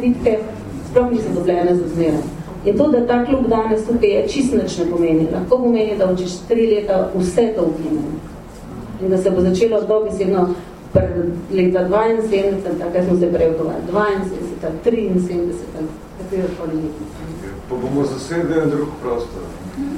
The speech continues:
Speaker 1: Ja, ampak hočem reči, ta družbena klima, ne,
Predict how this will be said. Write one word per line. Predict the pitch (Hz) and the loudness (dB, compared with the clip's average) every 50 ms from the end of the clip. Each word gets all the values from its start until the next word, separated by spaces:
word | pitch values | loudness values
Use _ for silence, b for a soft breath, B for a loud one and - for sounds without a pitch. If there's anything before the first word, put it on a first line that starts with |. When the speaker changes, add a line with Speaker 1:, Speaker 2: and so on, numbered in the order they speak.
| - - - - - - - - - | -10 -10 -12 -14 -14 -16 -8 0 2
Speaker 1:
Ja, | 240 254 302 311 285 - | 2 4 4 2 2 2
ampak | 247 240 233 - | 2 2 2 2
hočem | 294 311 320 - 311 | 2 2 4 4 4
reči, | 311 339 339 - - 311 | 4 2 2 0 0 2
ta | 302 320 311 | 2 2 2
družbena | 320 - 370 440 - - 302 285 240 247 | 2 2 2 2 4 2 2 2 2 0
klima, | - - - - - - - - 170 175 | 0 2 4 4 4 4 2 2 2 2
ne, | 185 180 - - 311 302 | 2 2 2 2 2 2